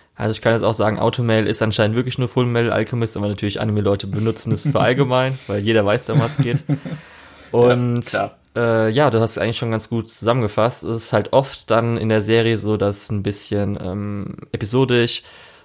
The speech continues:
Speaker 1: Auftrag of the Week, sag ich mal so, ist. Aber
Speaker 2: Ja, ähm, man muss vielleicht kurz sagen, sie arbeitet als, äh,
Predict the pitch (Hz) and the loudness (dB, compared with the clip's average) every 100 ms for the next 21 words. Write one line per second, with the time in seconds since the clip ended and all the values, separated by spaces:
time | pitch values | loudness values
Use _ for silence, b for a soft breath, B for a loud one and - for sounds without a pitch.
0 | _ 110 113 - 107 - 98 117 123 170 | _ 2 2 2 0 2 -2 0 0 0
1 | - - 131 131 131 123 131 151 - - | -4 -4 -2 -2 -2 0 0 -2 -4 -12
2 | B B B - 110 117 120 120 127 131 | B B B 0 0 4 4 6 4 2
3 | - _ - - 123 117 123 - _ _ | -6 _ -10 -2 0 0 -4 -8 _ _
4 | 123 127 - 127 117 - 131 - 110 113 | -2 -2 2 2 2 0 -4 2 4 4
5 | 113 113 113 110 117 113 113 - 107 107 | 2 -4 -2 -2 -2 -4 -6 -2 0 2
6 | 107 - - - 104 101 120 | 0 -8 -16 -6 -4 -2 -4